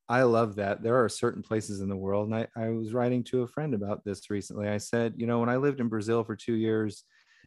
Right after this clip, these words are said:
I felt oddly at home there." And you wouldn't suspect that from somebody who grew up in Alaska.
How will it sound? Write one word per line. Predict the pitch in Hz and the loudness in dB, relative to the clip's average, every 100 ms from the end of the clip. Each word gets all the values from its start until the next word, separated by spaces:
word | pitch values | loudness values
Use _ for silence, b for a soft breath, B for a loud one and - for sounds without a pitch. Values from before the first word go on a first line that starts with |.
| b - | b -4
I | 117 | -2
felt | - 151 - | 2 0 2
oddly | 117 123 123 117 | 2 4 4 2
at | 101 | 2
home | - 113 110 98 90 87 90 | -4 -2 0 0 -2 -6 -4
there." | 95 90 92 | -2 0 0
And | 104 | 2
you | 120 | 4
wouldn't | 131 127 - _ | 6 4 0 _
suspect | - 98 98 - 117 110 | -12 -10 -6 -2 -2 0
that | 104 - | -2 -2
from | 101 | -6
somebody | - 104 101 | -2 -2 -2
who | 95 | -4
grew | 98 104 104 | -2 0 0
up | 104 | 0
in | 98 | -4
Alaska. | 92 95 98 - - 98 | -6 -4 -6 -8 -10 -10